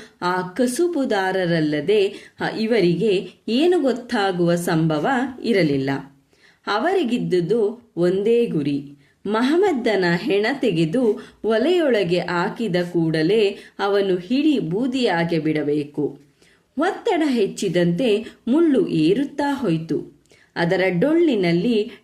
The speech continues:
ಟಾರು ಬರೋ ಎಂದು ಕುದಿಯುವ ರಭಸವು ಹೆಚ್ಚಾಯ್ತು. ಮುಳ್ಳು ಹೋಗಿ ಕೊನೆ ಮುಟ್ಟಿ ನಿಂತೇ ಬಿಟ್ಟಿತು.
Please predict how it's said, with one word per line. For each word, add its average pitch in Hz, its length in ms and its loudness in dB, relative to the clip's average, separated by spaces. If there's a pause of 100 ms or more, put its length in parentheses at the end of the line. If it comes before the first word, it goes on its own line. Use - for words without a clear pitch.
ಟಾರು 202 420 0
ಬರೋ 185 560 0
ಎಂದು 185 460 0
ಕುದಿಯುವ 277 680 0
ರಭಸವು 226 760 -2 (220)
ಹೆಚ್ಚಾಯ್ತು. 147 840 -2 (480)
ಮುಳ್ಳು 403 460 2
ಹೋಗಿ 214 560 0 (200)
ಕೊನೆ 269 440 2
ಮುಟ್ಟಿ 220 600 0 (180)
ನಿಂತೇ 226 440 2
ಬಿಟ್ಟಿತು. 156 760 -2